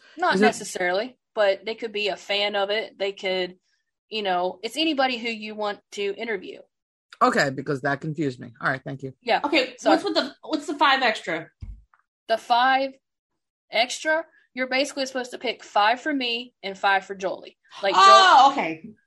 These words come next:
Speaker 1: Jolie would have done, you basically saying, "How well do you know your co-host?" I mean, we've been doing this for almost two years. How well do you really know him?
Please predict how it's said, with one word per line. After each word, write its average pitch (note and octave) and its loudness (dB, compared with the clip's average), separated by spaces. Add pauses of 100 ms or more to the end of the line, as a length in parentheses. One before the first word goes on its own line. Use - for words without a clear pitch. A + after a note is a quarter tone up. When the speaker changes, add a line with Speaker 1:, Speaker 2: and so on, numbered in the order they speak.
(160)
Speaker 1:
Jolie A3+ 0
would B3 -6
have A3+ -8
done, A3 -4
you B3+ -4
basically C#4 -2
saying, A#3+ -8
"How A3 -2
well A3+ 0
do A3 -12
you G#3+ -8
know G#3 -6
your G3+ -4
co-host?" G3+ -6
I F3+ -6
mean, F#3 -8
we've G#3+ -8
been A3 -8
doing G#3 -6
this F#3+ -10
for - -10
almost F#3+ -6
two G3+ -14
years. F#3 -10
How A3 -4
well G3+ -4
do F#3+ -18
you F#3+ -10
really F#3+ -8
know F#3+ -12
him? - -20